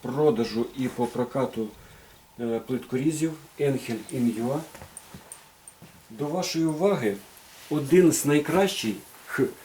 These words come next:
а може і найкращий плиткоріз, е, на довжину різу вісімсот п'ятдесят, ну і шістсот п'ятдесят, е, міліметрів, який називається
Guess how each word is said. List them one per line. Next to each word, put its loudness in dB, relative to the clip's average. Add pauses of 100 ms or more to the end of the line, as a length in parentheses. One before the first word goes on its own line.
(160)
а -2
може 4
і 4
найкращий 2 (100)
плиткоріз, 0 (760)
е, 0
на 2
довжину 2
різу 2 (300)
вісімсот -4
п'ятдесят, 2 (600)
ну 2
і 2
шістсот -2
п'ятдесят, 0 (380)
е, -2
міліметрів, 4
який 2
називається 4